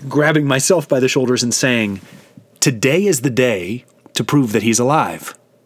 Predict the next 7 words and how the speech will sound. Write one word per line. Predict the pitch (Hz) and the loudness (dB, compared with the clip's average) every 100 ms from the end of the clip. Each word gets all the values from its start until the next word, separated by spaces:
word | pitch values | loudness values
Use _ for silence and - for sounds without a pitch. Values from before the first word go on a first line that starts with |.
| _ _ _ _ _ _ _ _ | _ _ _ _ _ _ _ _
To | - | -2
prove | 143 175 170 143 | 0 2 2 0
to | - 139 | 0 0
this | 113 123 202 - - | 2 0 2 0 -2
generation | 135 170 170 156 147 - 151 | 0 0 2 2 2 2 0
of | 135 | 0
humanity | - 123 120 131 120 98 90 | 0 0 0 0 -2 -4 -8